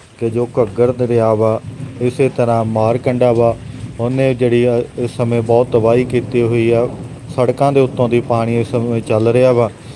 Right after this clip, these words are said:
ਸੋ ਜੇ ਲਗਾਤਾਰ ਇਸੇ ਤਰ੍ਹਾਂ ਚੱਲਦਾ ਰਿਹਾ, ਕਾਫੀ ਨੁਕਸਾਨ, ਜਿਹੜੀਆਂ ਫਸਲਾਂ ਦਾ ਹੋਣਾ, ਜੀਵਨ ਜਿਹੜਾ ਜਾਂ ਜੀਵਨ ਦਾ ਜਿਹੜਾ ਮਨੁੱਖ ਹਨ, ਉਹਨਾਂ ਨੂੰ ਜੋ ਘਰ ਛੱਡਣੇ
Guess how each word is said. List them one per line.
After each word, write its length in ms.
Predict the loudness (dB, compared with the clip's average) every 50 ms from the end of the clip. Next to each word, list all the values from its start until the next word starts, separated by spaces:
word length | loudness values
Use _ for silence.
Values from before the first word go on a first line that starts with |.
| -18 -18 -18 -20 -20 -20 -14 -4
ਸੋ 140 | 0 0 2
ਜੇ 180 | 2 2 2 4
ਲਗਾਤਾਰ 540 | 4 4 4 4 4 2 2 2 2 2 2
ਇਸੇ 280 | 0 0 -2 -4 -2
ਤਰ੍ਹਾਂ 280 | 0 0 0 0 0 0
ਚੱਲਦਾ 440 | 0 0 0 0 0 0 0 2 2
ਰਿਹਾ, 280 | 2 2 2 2 0 -2 -8 -10 -10 -12 -14 -14 -12 -12 -12 -10 -2 0
ਕਾਫੀ 380 | 2 2 2 2 0 0 0
ਨੁਕਸਾਨ, 680 | 0 -2 -4 -4 -4 -4 -2 0 0 0 0 -2 -2 -2
ਜਿਹੜੀਆਂ 360 | 0 0 0 0 0 0 -2
ਫਸਲਾਂ 460 | -2 -2 -4 -2 0 0 2 2 2
ਦਾ 160 | 4 2 2
ਹੋਣਾ, 420 | 2 0 -2 0 0 0 0 -2 -4 -8 -14 -16 -16 -16 -18 -16 -14 -12 -6
ਜੀਵਨ 500 | -2 0 2 2 2 2 2 2 0 0 0
ਜਿਹੜਾ 480 | 0 2 4 4 4 4 2 0 -2 -6 -8 -10 -10 -10 -12 -12 -8 -2
ਜਾਂ 440 | 2 2 2 4 4 2 2 2 0 -4 -8 -8 -6
ਜੀਵਨ 400 | -2 -2 -2 0 0 0 0 2
ਦਾ 340 | 2 2 4 4 2 0 -2 -6 -14 -18 -12 -4
ਜਿਹੜਾ 520 | -2 0 0 2 2 2 2 2 0 -2 -4 -6
ਮਨੁੱਖ 400 | -4 -2 -2 -2 -2 -2 -2 -2
ਹਨ, 520 | 0 2 2 0 0 0 -2 -4 -4 -6 -8 -12 -10 -8
ਉਹਨਾਂ 300 | -6 -4 -2 0 0 2
ਨੂੰ 260 | 2 2 2 0 -2 -4 -10 -16 -20 -20 -20 -20 -18 -16 -6
ਜੋ 380 | 0 2 2 4 4 4 2 0 0
ਘਰ 240 | 0 0 2 0 0
ਛੱਡਣੇ 460 | -2 -4 -4 -2 -2 -2 -2 -2 -4